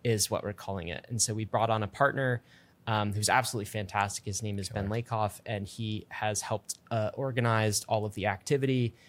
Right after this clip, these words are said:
Speaker 1: We've recruited a team. And so, um, we are staying on kind of the frontier of what crypto is building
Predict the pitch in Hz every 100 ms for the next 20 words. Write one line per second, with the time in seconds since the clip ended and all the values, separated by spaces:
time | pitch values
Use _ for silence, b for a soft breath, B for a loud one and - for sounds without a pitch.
0 | b 117 107 107 - 101 98 92 139 139
1 | 131 120 117 b b b - 110 113 107
2 | - 113 110 107 - 107 104 110 117 110
3 | - 120 120 113 104 98 - 104 104 -
4 | 110 107 - 113 104 - 110 107 104 -
5 | b b - 117 - - 123 113 107 104
6 | 98 - 104 131 147